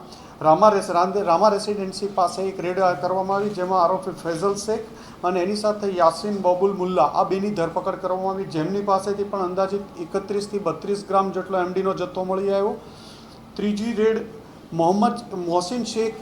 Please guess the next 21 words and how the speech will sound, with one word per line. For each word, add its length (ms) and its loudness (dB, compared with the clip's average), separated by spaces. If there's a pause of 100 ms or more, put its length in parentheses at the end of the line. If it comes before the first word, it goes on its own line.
(120)
નામના 260 4
એક 140 0
ઇસમનું 340 -2
નામ 220 4
આમની 180 -2
તપાસ 300 0
દરમિયાન 320 -2
આવેલું 260 2
હતું. 140 -2
આ 40 2
મોહસિન 480 -2
શેખ 220 -4
એક 140 -2
જગ્યાએ 320 2
છુપાયેલો 680 2
છે, 200 0
બુદરપુરામાં 800 0
અશફાક 480 0
મોહમ્મદ 260 -2
યુસુફના 440 -2
ઘરે. 240 -2